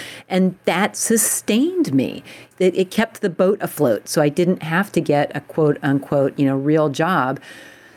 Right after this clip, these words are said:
until, you know, things start shifting, shifting, shifting. And then one year there was this giant El Nino rainstorm and it wiped out my ceramic studio.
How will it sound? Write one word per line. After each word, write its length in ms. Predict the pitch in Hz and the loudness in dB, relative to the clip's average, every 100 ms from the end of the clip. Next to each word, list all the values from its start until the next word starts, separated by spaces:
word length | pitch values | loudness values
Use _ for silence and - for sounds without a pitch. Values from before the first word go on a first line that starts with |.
| _ | _
until, 480 | 180 180 196 180 170 196 | -4 0 2 0 0 0
you 80 | |
know, 100 | 175 | 0
things 300 | 160 185 175 | 0 0 0
start 420 | - - - 175 170 | -2 -6 -2 -2 0
shifting, 320 | 185 - 170 | -2 0 0
shifting, 300 | - 165 160 | 0 0 0
shifting. 400 | 208 208 151 147 | 0 0 -2 -2
And 100 | 185 | 0
then 140 | 220 | 2
one 140 | 226 208 | 2 2
year 140 | 202 | 2
there 120 | 180 | 2
was 100 | 170 | 0
this 140 | 156 151 | -2 -4
giant 420 | - 170 180 - | 0 2 2 2
El 120 | 160 | 2
Nino 300 | 160 170 165 | 2 2 2
rainstorm 760 | 156 160 185 - 156 143 139 139 - - - | 2 2 0 0 2 2 2 -2 -14 -20 -2
and 100 | 165 | -2
it 100 | 165 | 0
wiped 380 | 139 180 196 196 | 0 0 0 0
out 160 | 170 | -2
my 100 | 165 | 0
ceramic 380 | 151 - 151 151 | -2 0 0 0
studio. 380 | - 139 107 - | 0 0 0 -6